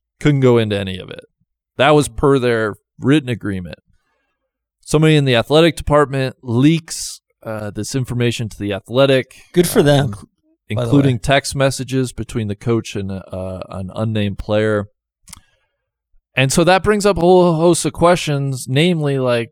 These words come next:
Speaker 1: why did Miami feel the need to go the resignation route with her? I, that's what I cannot
Speaker 2: No.
Speaker 1: understand. It seems like if you know the coach is having a relationship with a player, that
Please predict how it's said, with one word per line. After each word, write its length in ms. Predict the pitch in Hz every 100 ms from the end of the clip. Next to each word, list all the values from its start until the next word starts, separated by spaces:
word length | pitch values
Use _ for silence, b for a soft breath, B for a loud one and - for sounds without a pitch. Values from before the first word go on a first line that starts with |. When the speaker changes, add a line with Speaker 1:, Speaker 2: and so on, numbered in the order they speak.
| 110
Speaker 1:
why 600 | 117 113 139 147 151 147
did 220 | 151 147
Miami 520 | 143 135 135 131 131
feel 260 | - 131 127
the 100 | 120
need 400 | 120 123 117 -
to 640 | - 117 117 117 113 104 120 _ _ _ _ _ _ _ _ _
go 220 | 127 123
the 120 | 123
resignation 760 | 117 120 113 113 110 123 - 110
route 300 | 95 90 - _
with 160 | 107 107
her? 140 | 92 -
I, 240 | 165 120 110
that's 260 | 123 135 156
what 140 | 135 -
I 220 | 104 127
cannot 680 | - 127 117 107 104 123 -
Speaker 2:
No. 60 | 117
Speaker 1:
understand. 720 | 117 101 - 110 127 143 143 -
It 140 | 104
seems 280 | - 135 127
like 380 | 127 120 117 - _ _ _ _ _ _ _
if 180 | - -
you 80 | 113
know 180 | 113 131
the 100 | 123
coach 320 | - 131 127
is 120 | 117
having 240 | 127 120 113
a 60 |
relationship 640 | 107 104 123 127 117 123 110
with 100 | 95
a 60 |
player, 580 | - 113 127 131 127 120 -
that 160 | 104